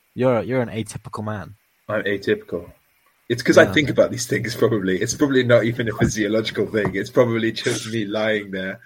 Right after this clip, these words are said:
Speaker 2: The average person doesn't give a shit. And I'm like, "That's weird." <laughs> Children shorten cycles than adults with regular pattern of fluctuations of the nasal resistance. Adults, classic pattern.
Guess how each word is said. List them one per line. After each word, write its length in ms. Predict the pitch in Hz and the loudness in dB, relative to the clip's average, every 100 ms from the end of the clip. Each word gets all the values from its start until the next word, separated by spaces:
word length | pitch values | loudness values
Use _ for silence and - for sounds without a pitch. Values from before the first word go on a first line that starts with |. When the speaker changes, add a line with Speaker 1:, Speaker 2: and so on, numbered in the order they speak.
| - - 120 | -20 -12 2
Speaker 2:
The 80 | 123 | 4
average 300 | 120 117 - | 6 2 0
person 440 | 113 110 - 95 | 2 2 0 0
doesn't 400 | - - - 311 | 2 4 4 6
give 160 | 440 415 | 6 6
a 60 | |
shit. 400 | - - 92 90 - | 4 -4 -6 -8 -8
And 120 | 113 | -4
I'm 120 | 104 | -4
like, 180 | 98 98 131 123 | -2 -4 -2 0
"That's 360 | 185 151 92 - | 2 2 2 -4
weird." 320 | - 117 104 95 - - | -4 0 0 -4 -10 -12
<laughs> 720 | - - 120 _ _ _ _ | -12 -12 -18 _ _ _ _
Children 500 | - 139 139 110 98 | -6 0 0 0 -8
shorten 460 | 95 123 117 117 98 | -4 -4 -4 -10 -16
cycles 560 | - 107 104 104 95 92 | -4 -2 -2 -4 -8 -8
than 140 | 95 | -8
adults 540 | 92 98 90 90 - | -6 -4 -6 -8 -12
with 120 | 101 95 | -12 -6
regular 360 | 98 95 92 | -6 -4 -8
pattern 380 | 92 95 92 95 | -6 -8 -8 -16
of 80 | 92 | -12
fluctuations 680 | - 104 - 95 95 101 95 | -6 -6 -6 -6 -6 -10 -16
of 100 | 90 | -14
the 60 | |
nasal 320 | 92 95 92 90 | -10 -8 -8 -10
resistance. 560 | 90 92 - 87 - - | -10 -12 -14 -18 -10 -4
Adults, 300 | 107 90 - | -4 -4 -8
classic 380 | - 101 95 - | -4 -4 -6 -12
pattern. 460 | 92 90 95 87 | -12 -10 -12 -12